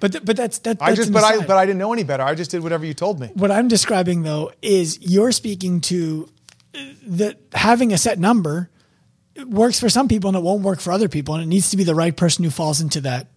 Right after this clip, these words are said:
Speaker 1: into that boat.
Speaker 2: Yep.
Speaker 1: What would you tell somebody who right now is in a little bit of a moment of, I don't wanna call it crisis, so I won't call it crisis. They're in a moment of, "I run this group business.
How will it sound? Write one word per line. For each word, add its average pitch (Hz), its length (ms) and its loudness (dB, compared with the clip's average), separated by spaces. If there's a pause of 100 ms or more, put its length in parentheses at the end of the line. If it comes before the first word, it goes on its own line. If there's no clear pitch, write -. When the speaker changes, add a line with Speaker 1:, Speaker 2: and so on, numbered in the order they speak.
(140)
Speaker 1:
into 156 180 -2
that 135 180 -4
boat. 147 240 -6 (300)
Speaker 2:
Yep. 123 140 -6 (2750)
Speaker 1:
What 233 240 2
would 247 140 0
you 247 100 2
tell 190 220 0
somebody 156 600 -4 (180)
who 160 480 -2
right 175 240 -2
now 127 440 -6 (480)
is 175 420 0 (120)
in 190 180 4
a 185 60 4
little 185 220 2
bit 185 120 0
of 160 120 2
a 165 60 2
moment 156 400 -2
of, 151 580 -4
I 180 40 -4
don't 233 100 4
wanna 220 140 2
call 156 220 -2
it 151 80 -8
crisis, 131 600 -4 (140)
so 156 160 -6
I 151 40 -2
won't 170 200 2
call 165 160 -2
it 131 60 -8
crisis. 139 340 -8
They're 202 120 0
in 226 60 4
a 226 40 6
moment 196 380 2
of, 165 380 -2 (800)
"I 175 140 2
run 160 220 2
this 190 160 2
group 180 220 2
business. 127 500 -8